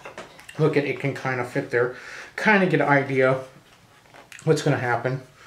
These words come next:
So I'm gonna paint all this up. I'm gonna put some foam in there. And I'm gonna actually do the road section from here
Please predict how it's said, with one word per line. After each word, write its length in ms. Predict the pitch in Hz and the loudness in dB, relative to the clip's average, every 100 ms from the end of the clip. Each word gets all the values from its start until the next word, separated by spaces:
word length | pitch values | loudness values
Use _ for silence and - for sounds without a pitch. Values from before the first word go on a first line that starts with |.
| - - - - - - - _ - _ _ | -20 -20 -20 -20 -20 -20 -20 _ -20 _ _
So 220 | - 165 | 0 2
I'm 200 | 156 170 | 4 4
gonna 140 | 185 185 | 4 4
paint 220 | 196 202 | 2 4
all 200 | 190 180 | 4 4
this 240 | 175 175 | 4 2
up. 380 | 156 143 143 - - - - - - - - - | 2 2 0 -10 -14 -16 -18 -20 -20 -20 -20 -6
I'm 80 | 143 | -2
gonna 100 | 139 | 0
put 160 | 165 - | 0 -2
some 100 | 143 | -4
foam 340 | - 156 156 | 2 2 4
in 100 | 147 | 2
there. 340 | 143 143 143 - - - - - - - - - - - - | 4 4 2 -2 -16 -16 -16 -16 -20 -20 -20 -20 -20 -20 -6
And 180 | 156 165 | 0 4
I'm 140 | 180 | 6
gonna 180 | 196 196 | 6 4
actually 420 | 170 202 208 214 | 4 2 0 -4
do 200 | 147 185 | 0 2
the 120 | 190 151 | 2 0
road 560 | 131 156 156 156 151 147 - - - - - - | 2 4 4 4 -2 -6 -16 -20 -20 -20 -20 -20
section 540 | - - 175 - 156 143 | -10 2 2 2 -2 -4
from 260 | - 139 | -2 -4
here 600 | 143 - 185 180 175 170 | -4 0 4 6 4 0